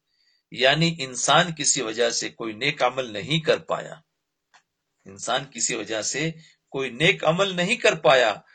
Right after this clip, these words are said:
लेकिन दिल में उसके न करने की हसरत हो रही है कि काश मेरे अंदर ऐसी ताकत होती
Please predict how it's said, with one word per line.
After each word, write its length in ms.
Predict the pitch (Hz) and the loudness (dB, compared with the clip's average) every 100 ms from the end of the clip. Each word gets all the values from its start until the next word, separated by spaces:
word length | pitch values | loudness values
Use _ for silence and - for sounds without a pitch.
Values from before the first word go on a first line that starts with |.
| _ 143 | _ -6
लेकिन 360 | 170 233 190 160 | -4 -4 -8 -4
दिल 220 | 185 247 | -2 -2
में 100 | 262 | 2
उसके 220 | 240 - 202 | 2 2 0
न 240 | 160 190 | 2 2
करने 300 | 208 202 208 | 2 0 -2
की 160 | 220 226 | -2 -4
हसरत 460 | 165 196 - 254 160 | 2 4 6 4 4
हो 120 | 139 | -2
रही 280 | 107 - - | -2 -12 -20
है 100 | _ _ _ _ _ _ _ _ _ _ _ _ _ _ | _ _ _ _ _ _ _ _ _ _ _ _ _ _
कि 80 | 143 - | -10 -4
काश 760 | 127 123 117 107 - - - - _ _ _ | 0 2 0 -2 -6 -10 -12 -18 _ _ _
मेरे 200 | 135 143 | 0 2
अंदर 240 | 135 127 127 | 4 2 2
ऐसी 260 | 113 113 | 0 -4
ताकत 480 | 107 113 - 95 - | -6 -10 -8 -10 -8
होती 280 | 110 101 | -4 -2